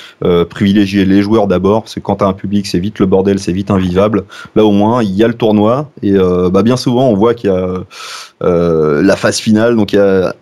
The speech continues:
une partie de, de, des gens qui regardent le jeu, et le reste qui profite que les postes soient libres pour faire du free play, euh, pendant le reste de la nuit, quoi.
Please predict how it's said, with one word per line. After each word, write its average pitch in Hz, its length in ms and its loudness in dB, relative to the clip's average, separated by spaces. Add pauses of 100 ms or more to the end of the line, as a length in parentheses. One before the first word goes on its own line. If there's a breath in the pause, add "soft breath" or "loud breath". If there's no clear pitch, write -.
une 127 140 2
partie 123 360 -4
de, 104 280 2
de, 101 140 0
des 104 260 2
gens 120 180 0
qui 117 160 -4
regardent 113 400 2
le 98 180 0
jeu, 120 260 2
et 113 40 4
le 101 140 2
reste 117 260 -2
qui - 80 -8
profite 101 300 -4
que - 100 -4
les 95 100 0
postes 101 280 -2
soient 95 180 -2
libres 107 120 -2
pour 98 120 -6
faire 95 160 -2
du 90 80 -4
free 92 200 -4
play, 110 160 -2
euh, 92 340 0 (100)
pendant 98 160 0
le 98 60 2
reste 107 220 0
de 95 100 -2
la 98 80 4
nuit, 95 240 2
quoi. - 100 -8